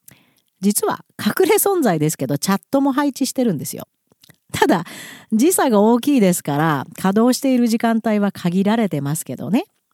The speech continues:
そしてこれももちろんメンバー限定です。そして、その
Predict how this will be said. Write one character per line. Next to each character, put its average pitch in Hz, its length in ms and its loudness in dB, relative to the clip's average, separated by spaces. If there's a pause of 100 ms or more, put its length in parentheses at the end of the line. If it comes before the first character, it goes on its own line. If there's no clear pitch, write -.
(240)
そ 262 220 0
し - 60 -2
て 359 120 0
こ 349 120 2
れ 349 100 2
も 330 100 2
も 302 140 2
ち 320 120 -2
ろ 202 160 2
ん 294 120 -8
メ 214 140 2
ン 202 120 0
バ 202 220 -2
ー - 20 -10
限 147 220 -4
定 - 200 -10
で 151 140 -4
す。 - 160 -8 (2250)
そ 240 180 2
し - 60 -2
て、 403 200 -2 (340)
そ 233 160 2
の 392 160 2